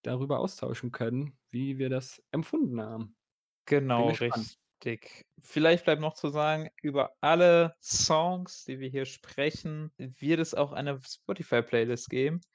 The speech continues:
Speaker 2: Ich glaube, aktuell heißt sie einfach so wie der Podcast, ne, Tonalausfall, die
Speaker 1: Ja,
Speaker 2: Playlist.
Speaker 1: genau.
Speaker 2: Genau, ähm, die werdet ihr dann finden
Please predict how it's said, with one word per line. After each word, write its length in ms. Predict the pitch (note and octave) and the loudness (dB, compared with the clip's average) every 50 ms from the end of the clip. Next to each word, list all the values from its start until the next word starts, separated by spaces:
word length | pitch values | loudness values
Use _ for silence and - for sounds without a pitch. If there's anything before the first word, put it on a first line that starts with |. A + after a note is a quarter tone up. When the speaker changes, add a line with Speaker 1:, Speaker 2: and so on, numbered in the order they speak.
| _ _ | _ _
Speaker 2:
Ich 60 | _ | _
glaube, 180 | - B2 G2+ - | 2 2 2 2
aktuell 380 | A#2+ - - - - B2 B2+ B2+ | -4 -2 -2 -2 2 2 2 4
heißt 220 | B2+ B2+ B2+ - | 2 0 0 0
sie 100 | - - | -4 -4
einfach 300 | - B2+ B2 - B2 B2 | -6 -6 -6 -6 -8 -8
so 200 | - - B2+ B2 | -6 -6 -6 -6
wie 80 | B2+ B2 | -4 -2
der 300 | B2 B2 A#2+ A#2 A#2 - _ _ | 0 0 0 0 0 -4 _ _
Podcast, 640 | - E3 - - - F#3 F3 E3+ F3 E3+ - - | -4 -4 -4 0 0 2 2 2 0 -2 -4 -8
ne, 180 | C3 D3+ E3 - | -6 -6 -6 -8
Tonalausfall, 880 | - - B2+ B2 C3 D3 E3+ E3+ D#3 D3+ - - - - D3+ C#3+ C#3+ | -8 -8 -6 -2 0 0 2 2 0 -2 -2 -4 -4 -2 0 0 0
die 120 | C3 B2 A#2+ _ _ B2+ B2+ C3+ C3+ C3 C3 C3 C3 - | -2 -6 -10 _ _ -2 -2 -2 -2 -2 -4 -4 -4 -6
Speaker 1:
Ja, 40 | - | -6
Speaker 2:
Playlist. 20 | |
Speaker 1:
genau. 300 | A#2+ A#2 B2+ A#2 A#2 - - - - - - - - - - _ _ _ _ _ | -6 -4 -4 -4 -6 -6 -6 -12 -20 -20 -20 -20 -20 -20 -20 _ _ _ _ _
Speaker 2:
Genau, 560 | - - A#2 A#2+ A#2 A#2 A#2+ B2 A#2+ - - _ | -6 -4 0 0 2 2 2 0 0 -2 -6 _
ähm, 540 | - B2+ A#2+ A#2+ A#2 A#2 A#2 A#2 A#2 A#2 A#2 - _ _ _ - | -2 0 0 2 0 -2 -2 -4 -6 -8 -10 -14 _ _ _ -8
die 100 | B2 A#2+ | 0 2
werdet 320 | B2+ C3 B2+ C3+ C3 - | 2 2 2 0 -6 -6
ihr 60 | B2+ | -6
dann 120 | A#2+ A#2+ B2 | -6 -6 -6
finden 640 | - - C#3 C#3+ C#3 - - C#3 C3+ C3 C3 C3 | -6 -6 -6 -6 -8 -10 -10 -8 -6 -8 -8 -10